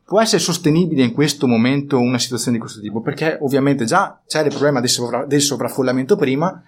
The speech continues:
adesso bisogna mantenere il distanziamento sociale, quindi vuol dire che sono poche le persone che possono spostarsi e raggiungere l'università, quindi sono tutte persone che saranno costrette a prendere l'auto per muoversi. E pre-, tu-, tutte queste persone che saranno costrette a prendere l'auto per muoversi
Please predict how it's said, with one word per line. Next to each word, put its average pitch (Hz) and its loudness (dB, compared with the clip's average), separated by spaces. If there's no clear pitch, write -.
adesso 143 -2
bisogna 131 0
mantenere 127 2
il 120 0
distanziamento 131 0
sociale, 156 0
quindi 143 0
vuol 139 0
dire 151 2
che 135 -6
sono 143 -2
poche 208 0
le 131 -2
persone 147 0
che 131 -4
possono 131 -2
spostarsi 127 -4
e 143 -2
raggiungere 135 -2
l'università, 123 -2
quindi 180 0
sono 190 -2
tutte 180 -2
persone 123 -2
che 151 -4
saranno 165 0
costrette 190 0
a 175 -2
prendere 190 0
l'auto 185 0
per 143 -2
muoversi. 165 -2
E 190 2
pre-, 175 -4
tu-, - -14
tutte 226 -2
queste 180 0
persone 170 0
che 143 -2
saranno 175 2
costrette 180 0
a 123 0
prendere 170 0
l'auto 160 2
per 139 -2
muoversi 226 2